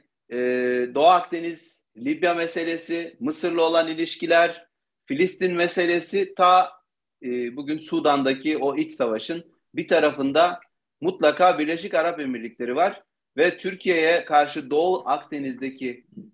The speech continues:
kurulan ittifakın arka plandaki kurgucusu da bi-, bir anlamda Birleşik Arap Emirlikleri'ydi. Şimdi Doğu Akdeniz'de bütün denklem değişecek. Hatta bir sosyal medya klişesi olarak söyleyeyim.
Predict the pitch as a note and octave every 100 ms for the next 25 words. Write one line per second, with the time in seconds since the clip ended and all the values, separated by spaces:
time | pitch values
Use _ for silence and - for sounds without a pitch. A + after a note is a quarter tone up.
0 | _ _ - D3 C#3+ B2+ D3 D3 D#3+ D#3
1 | D3 F3 F#3 - C3 D3+ E3+ D3+ C3+ C3
2 | C3 C#3+ - - C#3+ C3 A2 - A#2+ F3+
3 | - - _ _ B2+ C#3 C#3 E3+ A#2 A#2
4 | D#3+ G3 F#3 - _ C#3+ E3+ F3+ F3+ D#3+
5 | D#3 B2 G#2 F#2+ - G2 F2+ D#2+ F2 _
6 | _ _ - - G3 E3+ B2 E3 C4 C4
7 | G3+ F#3+ F3+ G#3 F#3 A#3 G#3 F3+ E3+ F#3+
8 | F3 D#3+ D#3 G3 F#3+ F3 F3 F3+ E3+ E3+
9 | - E3 E3 F3+ E3+ D3 D3 D#3 D3 D#3
10 | D3+ D#3+ C3 A#2+ - B2+ D3